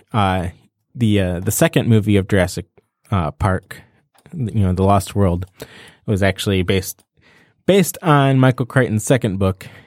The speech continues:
um, but very loosely. <laughs> Uh, sadly so. I, I think it would have been better if it followed the second book a little bit more closely.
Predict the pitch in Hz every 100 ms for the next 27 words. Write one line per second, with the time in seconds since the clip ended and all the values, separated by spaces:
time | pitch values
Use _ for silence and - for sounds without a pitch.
0 | _ _ _ - 101 90 82 82 92 _
1 | _ _ _ _ _ _ _ _ _ _
2 | _ 117 95 95 120 131 107 101 90 90
3 | - - 90 85 - _ - - 190 -
4 | - - - - 220 - - 143 _ _
5 | _ _ _ - - - _ _ _ _
6 | - 85 69 - - 113 90 87 90 -
7 | 82 85 - 107 98 - - 107 104 104
8 | 98 92 90 92 92 90 - - 95 87
9 | 87 76 - 92 87 90 90 - 87 104
10 | 82 90 - 85 82 85